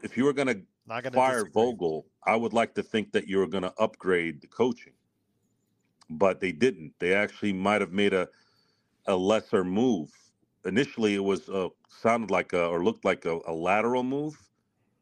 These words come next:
Speaker 1: but there was so much disrespect, so much disrespect for, for Frank. I, it was pretty, pretty sad, actually. You're talking about, again, you're talking about a guy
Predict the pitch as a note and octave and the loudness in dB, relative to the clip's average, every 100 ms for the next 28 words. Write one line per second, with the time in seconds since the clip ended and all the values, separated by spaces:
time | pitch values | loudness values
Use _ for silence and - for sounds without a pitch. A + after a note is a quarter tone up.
0 | _ _ - G2+ - - D3+ D#3 A#2+ - | _ _ -2 -2 -2 0 0 0 -4 -2
1 | C3 C3+ C3 - F#2 A#2+ - G2+ - G2+ | 0 2 -2 -2 -2 -2 -4 -8 -4 -2
2 | A2+ - _ _ _ _ _ _ _ _ | -2 -4 _ _ _ _ _ _ _ _
3 | _ _ _ - D3 E3 G#2 G2+ - F2+ | _ _ _ -4 0 2 0 -2 -4 -6
4 | - G#2 G2 - - E2 D2+ - F2 D2 | -2 0 0 -2 -4 -2 -2 -6 -8 -6
5 | - G2+ F#2 - F#2 F#2 F#2 E2+ E2 _ | -2 0 0 -2 -2 0 -4 -6 -10 _
6 | - C3+ D2+ - - C3+ B2 - - F2 | -2 -2 -4 -8 -8 -4 -4 -4 -4 -2
7 | G#2+ D2+ C2+ - C#2+ D2+ F2 A#2 A2 G2+ | -2 -4 -10 -14 -14 -12 -4 -4 0 -2
8 | E2 F2 E2+ D#2+ A#2 F2+ E2 - - G#2+ | 0 0 0 0 -2 -2 -6 -6 -4 -6
9 | - - - - D#3 C#3+ | -4 -6 -8 -4 -2 -2